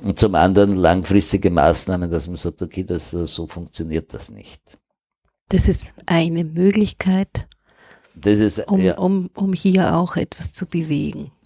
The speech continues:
Speaker 1: Ja, ja. Und, äh, ja, man muss sich den, den Problemen stellen und die Forschung hat ja auch, äh, zeigt immer wieder auch Lösungsansätze auf. Und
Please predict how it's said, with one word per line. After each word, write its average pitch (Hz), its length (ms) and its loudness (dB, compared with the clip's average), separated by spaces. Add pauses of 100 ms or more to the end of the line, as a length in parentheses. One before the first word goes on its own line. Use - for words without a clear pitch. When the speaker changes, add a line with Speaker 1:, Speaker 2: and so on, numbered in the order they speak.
(100)
Speaker 1:
Ja, 107 180 6
ja. 80 300 2 (140)
Und, 87 320 -10
äh, 95 420 4 (160)
ja, 104 160 4
man 104 160 -2
muss 104 180 -4
sich - 160 -8
den, 92 340 -8 (220)
den 90 200 -12
Problemen 95 1300 2
stellen 87 440 0
und 101 220 -4
die 92 80 0
Forschung 87 520 0
hat 95 180 0
ja 80 220 2
auch, 73 180 -6
äh, 80 300 -2
zeigt - 300 -2
immer 85 260 -4
wieder 78 240 0
auch 73 100 -8
Lösungsansätze 85 2000 -2
auf. 80 720 0
Und 78 360 -8